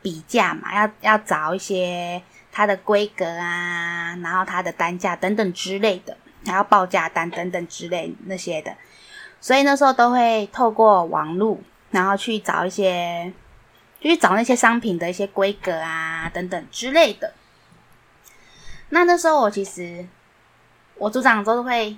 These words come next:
就是要找那些东西的时候都会丢给我，因为他说我很厉害，就是我可以在网上找到很多，呃，可能不一样价格啊，或是不一样类型等等之类的东西，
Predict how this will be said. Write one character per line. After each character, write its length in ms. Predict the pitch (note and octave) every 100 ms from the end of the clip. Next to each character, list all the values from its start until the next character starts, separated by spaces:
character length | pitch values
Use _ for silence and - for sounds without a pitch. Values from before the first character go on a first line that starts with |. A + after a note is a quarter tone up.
| -
就 100 | A#3+
是 260 | A3+ A#3+ A3+ - _ _ _ -
要 140 | C4
找 220 | - E3+ F3
那 60 |
些 120 | G3+
东 200 | A3 G#3
西 60 | G#3
的 100 | F#3+
时 60 | F#3+
候 40 |
都 160 | F#3+ F#3+
会 160 | G3
丢 220 | F3+ F#3+ F3+
给 180 | F3 D#3
我， 240 | D#3+ - - _ _ _ _ _ _ -
因 80 | B3
为 40 |
他 60 | B3+
说 180 | B3 A3+
我 80 |
很 140 | G#3 F#3
厉 100 | G3
害， 80 | G3+
就 80 |
是 140 | G3+ G#3+
我 100 | D#3
可 140 | G3+
以 80 | F#3+
在 180 | G3 G3
网 220 | F3+ E3+
上 180 | G3 G3
找 140 | D#3+
到 140 | F#3+ F#3
很 200 | F3 D#3
多， 400 | D#3+ D#3+ D#3+ E3+ - _ - _ _ _
呃， 260 | - G3+ F#3+
可 140 | F#3+
能 340 | F3 E3+ E3+ F3 _ _ - -
不 100 | D#4+
一 40 | D#4+
样 140 | D4+
价 200 | C#4 C4+
格 160 | B3+ G3
啊， 160 | F#3+
或 100 | A#3+
是 80 | A#3
不 140 | A3+ A#3
一 40 |
样 120 | A3+
类 100 | A3
型 220 | A3 F3+
等 160 | E3+ F#3
等 140 | F#3 E3
之 160 | F#3+
类 100 | F#3+
的 60 | D#3
东 200 | D#3+ F3
西， 360 | - E3+ D3